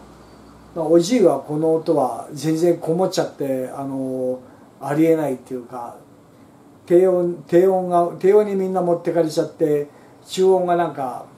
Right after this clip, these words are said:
あの、ボーカルとかがちょっと隠れちゃうし。うん、おじいはこれはダメだったんだよね。これ、これが本当にドンピシャだったんだ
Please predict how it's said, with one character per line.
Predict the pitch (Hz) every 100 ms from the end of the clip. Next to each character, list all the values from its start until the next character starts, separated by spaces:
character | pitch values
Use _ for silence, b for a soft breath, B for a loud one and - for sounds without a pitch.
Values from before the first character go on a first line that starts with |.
| - -
あ | 147 143
の、 | 139 131 131 131 147
ボ | 185
ー | 190
カ | 202
ル |
と | 190
か | 175
が | 139 127
ち | -
ょ |
っ |
と | - 127 120 - - - - - - - - - -
隠 | 151 139 160
れ |
ち | -
ゃ | 131
う | 123
し。 | - - - - - - - - - 135
う |
ん、 | 135 135 127 127 165
お |
じ | 170 254
い |
は | 233 - - -
こ | 147
れ | 151
は | 147 127 - -
ダ | 143
メ | 165
だ | 160
っ | -
た | -
ん | - - 113
だ | 127
よ | 127
ね。 | 123 - - - -
こ | 208
れ、 | 262
こ | 254 - 247
れ | 285
が | 269
本 | 262 254 -
当 | 233
に | 220 208 160 156
ド | 185
ン | 180
ピ | -
シ |
ャ | 165
だ | 156
っ | -
た | -
ん |
だ | 92